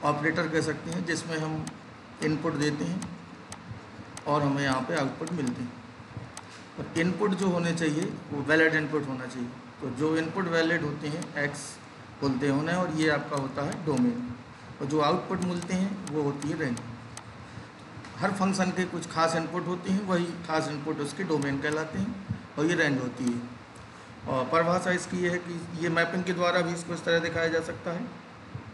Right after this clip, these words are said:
और ये बना है जो, लेकिन यहाँ पे कोई एलिमेंट नहीं छूटना चाहिए।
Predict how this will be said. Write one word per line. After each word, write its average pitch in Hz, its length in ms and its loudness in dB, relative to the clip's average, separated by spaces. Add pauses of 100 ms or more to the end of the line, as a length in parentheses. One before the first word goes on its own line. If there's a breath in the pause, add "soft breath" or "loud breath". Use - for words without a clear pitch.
(540)
और 131 240 0 (420)
ये 147 140 0
बना 151 220 0
है 156 120 0
जो, 185 160 -4 (600)
लेकिन 170 200 2
यहाँ 175 240 6
पे 170 160 -2
कोई 175 160 0
एलिमेंट 170 380 4
नहीं 185 160 2
छूटना 165 320 -2
चाहिए। 175 360 -2